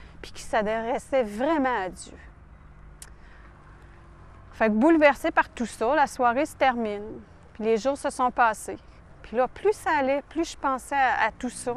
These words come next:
puis je continuais encore à avoir hâte que mon mari revienne pour me raconter encore des choses.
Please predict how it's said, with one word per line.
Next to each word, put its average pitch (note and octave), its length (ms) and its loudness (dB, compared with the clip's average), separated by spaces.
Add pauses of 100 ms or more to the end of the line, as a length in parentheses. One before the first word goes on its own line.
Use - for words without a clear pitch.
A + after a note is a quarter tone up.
(140)
puis A3 80 -12
je - 120 -12
continuais A#3+ 400 -4
encore B3+ 360 2
à A#3+ 60 6
avoir A3+ 300 4
hâte C4 160 2
que B3 80 -4
mon A3 140 0
mari A3+ 260 0
revienne A3+ 460 0
pour A3+ 120 -8
me A3 60 -6
raconter A#3 440 -6
encore A3+ 280 -4
des A3+ 160 -2
choses. - 520 -12